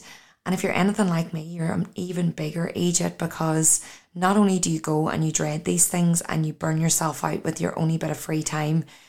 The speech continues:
going to meet these people for coffees that you don't want to meet, but you end up paying for the bill. <laughs> That is me all the time.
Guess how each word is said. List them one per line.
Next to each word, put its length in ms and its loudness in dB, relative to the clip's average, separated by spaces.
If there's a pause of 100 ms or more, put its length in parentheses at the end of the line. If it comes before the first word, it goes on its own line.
(160)
going 220 4
to 80 6
meet 180 0
these 160 0
people 300 -4
for 120 -2
coffees 460 -2
that 120 -2
you 100 -6
don't 240 -4
want 160 0
to 40 0
meet, 380 0 (460)
but 160 -2
you 100 6
end 180 4
up 120 0
paying 240 -2
for 100 -4
the 60 -2
bill. 400 2 (280)
<laughs> 0 - (1120)
That 140 6
is 160 4
me 420 2
all 300 2
the 80 0
time. 460 2